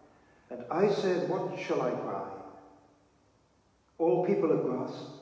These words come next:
Their constancy is like the flower of the field. The grass withers. The flower fades when the breath of the Lord blows upon it. Surely the people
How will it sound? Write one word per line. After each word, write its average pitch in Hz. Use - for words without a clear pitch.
Their 123
constancy 175
is -
like -
the -
flower 165
of 165
the -
field. 135
The -
grass 147
withers. -
The -
flower 170
fades 160
when 143
the 139
breath 147
of -
the 143
Lord 147
blows 127
upon 123
it. -
Surely 165
the -
people -